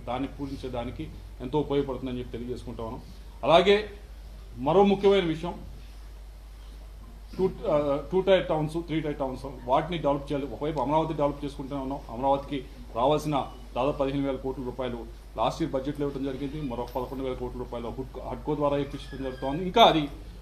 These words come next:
రానున్న కాలంలో ఇంకా ఈ నాలుగు సంవత్సరాలు, ఐదు సంవత్సరాలు ఫండింగ్, ఆ, ఫండింగ్ వస్తూనే ఉంటుంది. అది ఒకవైపు జరుగుతూనే మిగతా టూ టైర్ టౌన్స్ అని వాటిని కూడా డెవలప్ చేయాల్సిన అవసరం ఉంది. దాంట్లో అర్బన్ ఛాలెంజ్ ఫండ్ అని చెప్పి దాని ద్వారా దాదాపుగా లక్ష కోట్లు అనేది దానికి అనౌన్స్ చేయడం జరిగింది. ఎక్కువ సింహభాగం దాంట్లో కూడా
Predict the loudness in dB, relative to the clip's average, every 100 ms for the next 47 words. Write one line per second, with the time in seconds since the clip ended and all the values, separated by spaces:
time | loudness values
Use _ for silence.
0 | -2 4 4 4 4 4 4 2 2 2
1 | 2 -4 -12 -6 0 2 2 2 -2 0
2 | 0 0 -2 -2 -4 -4 -8 -14 -4 0
3 | 0 -2 -4 -4 -2 -2 -2 -4 -6 -6
4 | -8 -6 -4 -2 0 0 2 0 0 -2
5 | -2 -2 0 4 6 6 2 -8 -4 0
6 | 2 2 0 -2 -2 -4 0 0 0 -4
7 | -2 -2 -4 -4 -6 -6 -6 -8 -6 -6
8 | -8 -10 -14 -12 2 4 6 6 6 4
9 | 0 0 2 4 4 2 -2 -2 -2 -2
10 | -4 -6 -10 -10 -16 -14 -2 4 4 6
11 | 8 8 8 4 2 4 4 4 2 2
12 | -6 -6 -4 -2 -2 0 0 0 2 2
13 | 0 -2 -4 -4 -2 -2 -2 -2 -2 -2
14 | -2 -2 -2 -4 -4 2 2 2 -2 2
15 | 2 2 0 0 0 0 0 0